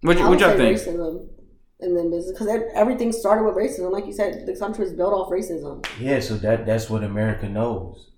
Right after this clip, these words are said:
Speaker 3: So whenever they in dire need, boom, racism. You know what I mean?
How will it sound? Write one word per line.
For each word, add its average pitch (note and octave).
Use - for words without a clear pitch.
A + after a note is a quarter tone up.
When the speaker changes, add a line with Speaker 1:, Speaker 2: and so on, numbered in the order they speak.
Speaker 3:
So -
whenever G#2+
they G2+
in G#2
dire A2
need, A#2+
boom, A2+
racism. A2
You A#2
know B2
what B2
I B2
mean? C3+